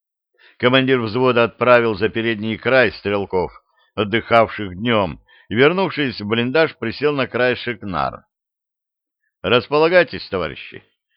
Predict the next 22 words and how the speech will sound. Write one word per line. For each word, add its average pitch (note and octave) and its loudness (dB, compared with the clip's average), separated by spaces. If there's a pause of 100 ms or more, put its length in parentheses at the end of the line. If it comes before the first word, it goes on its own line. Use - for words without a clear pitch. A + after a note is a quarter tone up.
(120)
показал A2+ 4
он G#2+ 2
на C3 2
пол, D3 -2 (280)
засланный A2+ 0
свежими A2+ -2
еловыми A2+ -2
ветками. F2 -6 (840)
«А A2 2
вы, E3 4
Павленко, E3 2
к - -16
столу, C3+ -2 (160)
вначале A#2 0
вас B2+ 2
послушаем». C3 -8 (1300)
Узнал A#2+ 4
Намаконов, A#2 0
что A2+ -2
во A2 2
взводе A2+ -2
пишется G#2+ -6